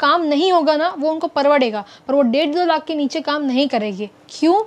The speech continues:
क्योंकि वो, उनकी जो आर्ट है, उनकी जो क्रिएटिविटी है, उनकी जो प्रोफेशनलिज्म है, उनका जो पूरा सेटअप है, उसका ईमान रखते हैं, उसकी इज़्ज़त देते हैं कि देखो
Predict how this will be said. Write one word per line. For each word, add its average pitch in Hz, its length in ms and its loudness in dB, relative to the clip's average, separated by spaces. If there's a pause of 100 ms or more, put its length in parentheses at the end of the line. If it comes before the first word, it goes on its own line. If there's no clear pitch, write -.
(240)
क्योंकि 302 240 -2
वो, 294 260 4
उनकी 311 340 0
जो 311 100 4
आर्ट 294 420 2
है, 226 160 0 (200)
उनकी 294 240 2
जो 320 100 2
क्रिएटिविटी 277 720 2
है, 214 180 -2 (220)
उनकी 285 260 2
जो 349 100 2
प्रोफेशनलिज्म 302 1000 2
है, 214 200 -4 (240)
उनका 302 220 2
जो 370 100 4
पूरा 330 240 2
सेटअप 381 560 2
है, 233 180 -2 (200)
उसका - 380 -4
ईमान 262 420 0
रखते 220 260 -4
हैं, 202 220 -10 (440)
उसकी 311 320 2
इज़्ज़त 269 220 4
देते 262 300 2
हैं 269 120 4
कि 302 60 -2
देखो 247 420 0